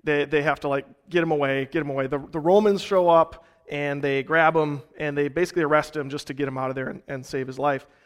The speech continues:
Um, 'cause remember, the Romans, the Romans' job at this point in this area is to keep the peace. So the Roman Empire is, you know, spreading throughout this ancient world,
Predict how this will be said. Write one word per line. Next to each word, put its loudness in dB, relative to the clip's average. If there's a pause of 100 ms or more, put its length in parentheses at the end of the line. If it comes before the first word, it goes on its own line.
(220)
Um, -8 (320)
'cause -2
remember, 4
the 0
Romans, 0
the -6
Romans' 2
job 4
at -2
this -2
point 0 (100)
in -4
this -2
area 2
is -4
to -8
keep -10
the -8
peace. -8 (360)
So -4
the -2
Roman 4
Empire 4
is, -2
you 0
know, -2
spreading 2
throughout 0
this -6
ancient -8
world, 2